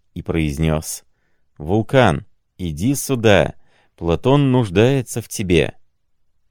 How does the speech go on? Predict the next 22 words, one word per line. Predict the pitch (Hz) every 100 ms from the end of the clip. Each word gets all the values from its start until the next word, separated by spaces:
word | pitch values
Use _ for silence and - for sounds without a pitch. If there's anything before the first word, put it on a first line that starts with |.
| -
Отрывок | 95 135 170 170 - - -
из | 101
полного | - 110 104 92 85
собрания | 101 82 85 80 78
сочинений | - - 87 80 78 78
Платона | - 82 - 139 139
под | - 82
заглавием | 76 76 95 98 90 85 78 - _ _ -
«Платон, | 90 87 127 156 143 - _ _ _ -
сжигающий | 87 85 85 143 156 - 143
свои | 135 78 85
поэтические | 98 - 78 - 104 - - - 80
произведения». | - 80 69 73 71 69 67 - - _ _ _ _ _ _ _ _ _ _ _ _
Когда | 76 78 78
пламя | 78 80 76 69
погасло, | 76 73 82 90 - 73 - _ _ _ -
и | 87
от | 85
свитков | - 92 120 - 90 87
остался | 80 - 92 - 87
один | 76 87 80
пепел, | 98 113 - -